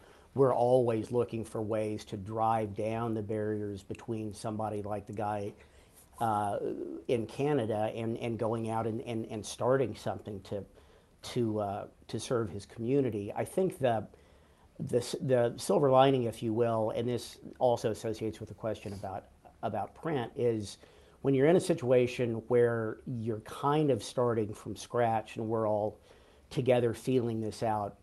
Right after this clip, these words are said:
um, um, as, as a,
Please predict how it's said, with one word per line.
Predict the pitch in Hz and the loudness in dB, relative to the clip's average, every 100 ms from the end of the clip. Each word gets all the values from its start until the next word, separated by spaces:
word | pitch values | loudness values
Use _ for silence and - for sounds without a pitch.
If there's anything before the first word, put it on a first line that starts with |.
| - | -6
um, | 107 98 101 - - - | -2 -2 -6 -12 -12 -8
um, | 57 58 60 58 60 - _ _ - - - - - - - | -8 -8 -10 -10 -12 -16 _ _ -16 -16 -18 -20 -14 -12 -2
as, | 123 107 127 | -2 -2 -2
as | 120 107 | -4 -4
a, | 98 | -6